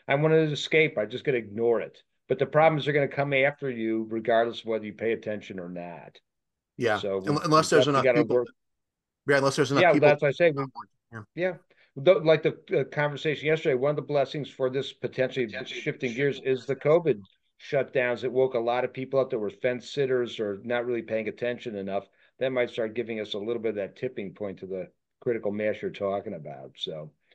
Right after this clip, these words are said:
Speaker 2: Yeah.
Speaker 1: keep slugging away. That's all you can do. We're all just doing our part to keep making everyone wake up. So it's, it's great. So thanks for today.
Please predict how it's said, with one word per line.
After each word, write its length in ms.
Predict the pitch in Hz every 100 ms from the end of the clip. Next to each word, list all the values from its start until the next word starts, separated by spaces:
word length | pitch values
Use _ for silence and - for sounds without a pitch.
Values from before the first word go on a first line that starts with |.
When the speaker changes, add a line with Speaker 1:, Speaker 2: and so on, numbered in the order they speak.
| _
Speaker 2:
Yeah. 140 | 92 95
Speaker 1:
keep 240 | 143 147
slugging 400 | - 151 160 170
away. 320 | 160 180 196
That's 180 | 135 127
all 140 | 151
you 140 | 147 151
can 140 | 147
do. 140 | 147 165
We're 180 | 127
all 160 | 127 147
just 220 | 135 120
doing 240 | - 147 139
our 140 | 135
part 280 | 135 143 139
to 60 |
keep 200 | 123 127
making 360 | 117 123 123 127
everyone 400 | 120 123 117 117
wake 280 | 113 117 123
up. 260 | 139 110
So 260 | - 104 98
it's, 280 | 98 - -
it's 180 | 85 -
great. 440 | 110 117 117 82 _ _ _ _ _ _ _ _ _ _ _
So 120 | - 101
thanks 300 | 131 127 -
for 140 | 127
today. 480 | 120 123 127 123